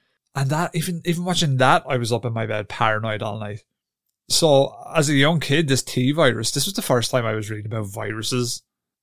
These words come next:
This was the first time I was learning about zombies. So in this game, you find out that people get infected with this virus. They turn into zombies.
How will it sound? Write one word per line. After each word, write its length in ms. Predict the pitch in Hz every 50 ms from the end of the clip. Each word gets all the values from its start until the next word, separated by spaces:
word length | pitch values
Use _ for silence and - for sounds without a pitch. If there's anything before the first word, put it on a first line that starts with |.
| _ _ -
This 100 | 165 160
was 100 | 175 170
the 80 | 170 165
first 260 | - 170 170 165 -
time 140 | 185 165 160
I 60 | 160
was 120 | 160 151
learning 220 | 160 160 165 160 165
about 200 | 160 165 147 120
zombies. 640 | 120 117 117 147 160 147 123 104 101 107 - - _ _ _ _ _ _ -
So 160 | - 156 147
in 180 | - 151 151
this 140 | 156 151 135
game, 340 | 117 143 127 131 160 170 151
you 80 | 123 120
find 300 | - 127 123 120 110 120
out 180 | 117 113 - -
that 260 | 117 117 110 - _ _ _ _ _ _ _ _ _ _ _
people 280 | - 147 147 139 147 135
get 160 | 131 131 120
infected 560 | 120 113 - - 131 120 123 - - 123 113
with 120 | 113 110 -
this 180 | 120 110 -
virus. 720 | - 127 120 110 113 117 123 120 110 113 101 - - - - - _ _ _ _ _ _ _ _ _ _ _ _ _ _ -
They 200 | 123 117 131 117
turn 600 | - - - - 131 127 127 131 127 123 123 123
into 240 | - 131 110 131 123
zombies. 800 | 110 120 113 113 123 123 110 117 107 107 110 104 - - -